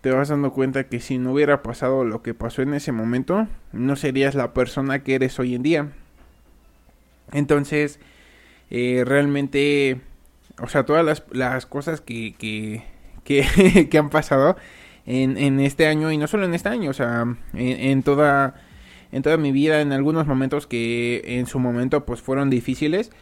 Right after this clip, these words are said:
eh, pues, gracias a, a esos momentos, pues, me hicieron crecer, me hicieron, pues, ser lo que soy hoy en día.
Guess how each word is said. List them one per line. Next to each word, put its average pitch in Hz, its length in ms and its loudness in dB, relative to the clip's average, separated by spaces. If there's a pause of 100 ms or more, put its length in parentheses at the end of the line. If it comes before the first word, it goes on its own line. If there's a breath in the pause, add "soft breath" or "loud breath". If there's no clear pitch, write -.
(840 soft breath)
eh, 131 400 0
pues, 135 280 0
gracias 139 440 0
a, 127 440 0
a 135 60 2
esos 156 200 -2
momentos, 127 480 0
pues, 131 200 -2
me 123 120 -2
hicieron 131 580 -2
crecer, 143 420 0
me 151 140 -2
hicieron, 143 480 0
pues, 117 520 -6 (320)
ser 156 260 0
lo 160 140 2
que 139 120 -2
soy 139 220 4
hoy 147 180 4
en 127 100 0
día. 160 320 -2